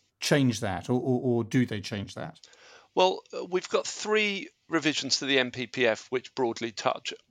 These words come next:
Speaker 2: on the issue of density, and two of the revisions in broad terms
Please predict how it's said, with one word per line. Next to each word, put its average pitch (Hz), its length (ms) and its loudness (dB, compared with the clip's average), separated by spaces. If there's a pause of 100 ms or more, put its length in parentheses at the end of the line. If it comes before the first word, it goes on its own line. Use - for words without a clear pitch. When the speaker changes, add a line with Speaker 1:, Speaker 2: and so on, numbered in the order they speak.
Speaker 2:
on 117 200 0
the 117 80 -4
issue 117 240 -4
of 104 140 -14
density, 117 540 -2
and 143 180 -6
two 208 260 -2
of 147 180 -4
the 107 200 2 (420)
revisions 113 720 -2
in 131 260 -4
broad 143 320 -2
terms 123 580 -2